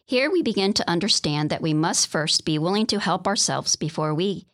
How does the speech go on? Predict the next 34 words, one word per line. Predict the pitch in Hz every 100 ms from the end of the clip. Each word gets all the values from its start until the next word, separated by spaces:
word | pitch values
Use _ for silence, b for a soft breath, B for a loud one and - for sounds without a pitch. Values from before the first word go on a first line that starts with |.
| _ -
can | 175
be | 165 185 170
of | 185
help | - 143 - - -
to | 185 165
others. | 156 151 - - B B B B B -
We | 214 214
ask | 214 254 -
God | 180 160 160
for | 160
the | 175 165
wisdom | 160 143 156 156
to | 165
see | - 240
ourselves | 190 156 - 139 139 -
as | 160 135
we | 165
really | 156 180 202
are, | - 139 131 156 b b -
for | 214
the | 220
courage | 262 240 247 -
to | 208
do | 196
something | 202 - 170 180 180
about | 160 151 147 -
our | 147 -
own | 160 160
life | 139 123 135 - _ 170
and | 170
cease | - 190 196
trying | - 170 156 156
to | 156
change | - 147 147